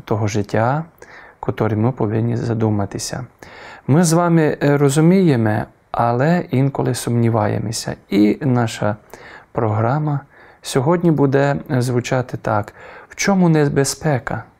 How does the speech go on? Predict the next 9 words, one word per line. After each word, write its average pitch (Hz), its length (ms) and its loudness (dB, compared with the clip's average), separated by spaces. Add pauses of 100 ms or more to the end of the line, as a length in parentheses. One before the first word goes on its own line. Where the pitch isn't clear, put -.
(680)
життя 117 640 -2 (380)
без 110 540 -2
Бога? 104 420 -2 (560)
Сьогоднішній, 117 920 0 (120)
е, 127 220 -2
день, 135 580 0
е, 131 100 0
сьогоднішній 117 720 -2
час 180 440 -2